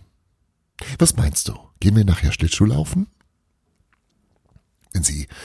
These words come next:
gestern schon Schlittschuh laufen gewesen waren und am Tag davor, schlug Christian eine Runde Mau Mau oder Mensch, ärgere dich nicht vor. Egal, was es war, stets legte er den Arm um Bruno,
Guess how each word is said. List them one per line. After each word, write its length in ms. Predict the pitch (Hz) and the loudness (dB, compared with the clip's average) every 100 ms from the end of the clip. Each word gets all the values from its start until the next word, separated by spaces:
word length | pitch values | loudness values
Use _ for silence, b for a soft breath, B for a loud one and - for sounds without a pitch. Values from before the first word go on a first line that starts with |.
| B B B | B B B
gestern 340 | 139 - - | 2 4 2
schon 200 | - 65 | 0 0
Schlittschuh 400 | - 60 - 60 | 0 -2 -2 -4
laufen 360 | - 58 - - | -6 -8 -8 -8
gewesen 440 | - - - 78 | -8 -4 -2 -2
waren 320 | - 82 104 | 0 2 4
und 140 | 80 - | 4 2
am 100 | - | -6
Tag 180 | 87 | -8
davor, 480 | - - - 82 139 - B B B B B | -8 -2 4 6 4 0 B B B B B
schlug 240 | - 117 | -2 0
Christian 460 | - - - 107 - | 0 0 2 2 4
eine 220 | 92 92 | 4 4
Runde 500 | 80 92 87 82 78 - | 4 4 4 4 2 -2
Mau 160 | 76 | -2
Mau 440 | 80 73 71 90 - | 0 0 2 2 2
oder 400 | 73 71 67 - _ - | 0 -2 -2 -8 _ -2
Mensch, 200 | 80 - | -2 0
ärgere 360 | 82 92 80 - | 0 2 2 -2
dich 160 | - | -6
nicht 220 | - - | -8 -8
vor. 320 | - - - - _ _ _ _ _ _ _ _ _ - | -8 -10 -10 -16 _ _ _ _ _ _ _ _ _ -4
Egal, 400 | 104 143 220 226 120 B B | 2 2 2 -2 -4 B B
was 180 | 123 | -2
es 200 | - - | -2 -2
war, 260 | 80 101 170 B B | 0 2 0 B B
stets 520 | - - 98 123 - | -6 0 2 2 0
legte 300 | 82 87 - | 0 0 0
er 80 | - | 0
den 200 | 78 - | 0 -2
Arm 280 | 76 73 113 | -2 2 2
um 100 | 101 | 2
Bruno, 540 | - 107 107 104 107 | 0 2 4 4 2